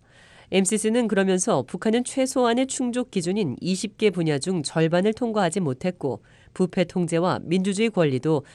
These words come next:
마찬가지라며 자격이 없다는 의미로 세 분야 모두 X를 부여했습니다.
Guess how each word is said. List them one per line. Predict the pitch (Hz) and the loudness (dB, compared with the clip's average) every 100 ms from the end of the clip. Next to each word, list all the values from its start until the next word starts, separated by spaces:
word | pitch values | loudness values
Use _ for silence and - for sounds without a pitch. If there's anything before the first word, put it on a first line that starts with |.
| - | -8
마찬가지라며 | 143 139 196 190 185 185 190 156 117 - _ - | -8 -4 -2 0 0 0 0 0 -2 -8 _ -8
자격이 | - 180 180 185 | -2 2 2 4
없다는 | 185 - 180 180 | 2 4 4 4
의미로 | 175 175 202 110 | 2 2 0 0
세 | - 214 | -2 0
분야 | 202 202 | 2 2
모두 | 185 180 208 - | 2 0 0 0
X를 | 160 - 180 196 | -2 -2 0 0
부여했습니다. | 196 165 120 - 123 113 110 | 0 -2 -2 -4 -6 -6 -6